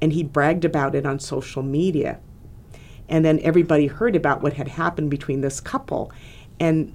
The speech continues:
before he knew it, this, this boy was brought in be-, to the principal's office, and they said, "We're gonna go get your mother. We're, we're gonna call her in. You're in big trouble. You're gonna be expelled because you posted on social media about your relationship with this young girl, sexual relationship."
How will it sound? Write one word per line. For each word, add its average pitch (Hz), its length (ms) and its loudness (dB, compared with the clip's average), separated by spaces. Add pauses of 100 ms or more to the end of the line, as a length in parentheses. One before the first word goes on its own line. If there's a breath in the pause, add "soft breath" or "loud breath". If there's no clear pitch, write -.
before 180 300 4
he 196 100 8
knew 165 220 6
it, 160 160 2
this, 151 240 0
this 156 260 0
boy 156 300 4
was 151 180 2
brought 156 240 2
in 156 140 2
be-, 151 100 2
to 151 240 -4
the - 80 -4
principal's 202 580 -2
office, 139 600 -4 (480 loud breath)
and 160 160 4
they 160 60 6
said, 156 220 2
"We're 170 80 6
gonna 190 160 4
go 165 140 4
get 165 260 -2
your 147 80 0
mother. 147 440 -2
We're, 151 280 0
we're 143 180 0
gonna 139 160 0
call 156 280 2
her 156 120 4
in. 202 220 2
You're 156 140 4
in 147 160 4
big 156 280 2
trouble. 170 260 0
You're 180 140 0
gonna 143 140 0
be 135 100 0
expelled 170 500 0
because 143 380 -2
you 143 140 -2
posted 151 420 0
on 143 80 0
social 139 340 -4
media 151 400 2 (280 loud breath)
about 147 240 -2
your 151 80 4
relationship 151 640 4
with 123 120 -8
this - 200 -4
young 131 180 -4
girl, 143 340 -2
sexual 127 360 -6
relationship." 147 720 -2